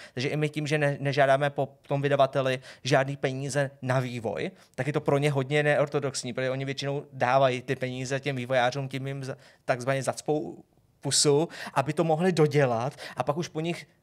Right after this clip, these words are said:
ty vývojáři nic moc nechtějí. A my jdeme na to opačně, my říkáme, ne, my, my po vás nic nechceme, já po vás chci lokalizaci do jiných jazyků,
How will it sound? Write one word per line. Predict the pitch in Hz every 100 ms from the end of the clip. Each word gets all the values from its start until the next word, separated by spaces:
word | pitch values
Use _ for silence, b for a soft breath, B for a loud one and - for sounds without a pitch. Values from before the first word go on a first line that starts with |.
| _
ty | -
vývojáři | 160 156 170 170 180
nic | 170 156
moc | 175 175
nechtějí. | 165 160 - 104 92 B -
A | 135
my | 151
jdeme | 160 170
na |
to | 170 180
opačně, | 165 180 -
my | 170
říkáme, | 139 156 156
ne, | 165 143
my, | 147 156
my | 156 160
po | 156 170
vás | 170 170
nic | 208
nechceme, | 165 - 151 143
já | 143
po | 147
vás | 147 151
chci | - - 170 131 B B
lokalizaci | 135 135 147 139 143 139 170
do |
jiných | 151 151 165
jazyků, | 131 131 131 170 180